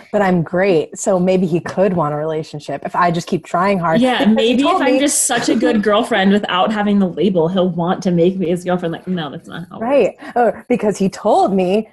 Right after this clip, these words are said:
Speaker 1: that he wants a girl who shows interest and doesn't play games.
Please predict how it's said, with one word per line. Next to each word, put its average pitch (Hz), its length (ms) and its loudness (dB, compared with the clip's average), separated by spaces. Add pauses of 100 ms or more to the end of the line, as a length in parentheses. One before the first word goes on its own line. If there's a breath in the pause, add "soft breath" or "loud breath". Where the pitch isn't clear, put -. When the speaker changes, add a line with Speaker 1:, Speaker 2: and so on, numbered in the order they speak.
(100)
Speaker 1:
that 185 400 2 (180)
he 330 160 4
wants 208 240 2
a 214 40 2
girl 196 320 2
who 262 200 4
shows 214 300 2
interest 277 300 2
and 247 80 0
doesn't 240 200 0
play 233 140 0
games. 226 440 -2